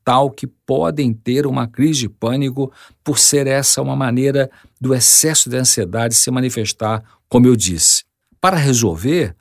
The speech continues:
a pessoa precisa, portanto, aprender a desenvolver mais segurança pessoal, não ter medo do medo, não se concentrar no que sente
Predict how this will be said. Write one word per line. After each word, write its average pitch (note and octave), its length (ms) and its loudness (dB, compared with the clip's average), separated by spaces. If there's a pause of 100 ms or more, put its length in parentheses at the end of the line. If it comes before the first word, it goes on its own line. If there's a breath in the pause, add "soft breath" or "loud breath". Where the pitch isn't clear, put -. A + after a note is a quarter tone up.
(360)
a A2 80 -4
pessoa A#2+ 400 0
precisa, B2+ 420 -4
portanto, C#3+ 600 -6
aprender D3+ 680 -2
a F3+ 60 2
desenvolver G#2 840 0 (300 soft breath)
mais C#3+ 380 0
segurança G#2 600 0
pessoal, F#2+ 680 -2 (340 soft breath)
não F#3 200 0
ter C#3+ 280 -2
medo C#3 480 0
do G2 160 -2
medo, G2 560 0 (300 soft breath)
não F3+ 160 2
se D#3+ 220 2
concentrar C#3+ 800 0
no C#3+ 160 0
que A2 180 -6
sente D3 800 0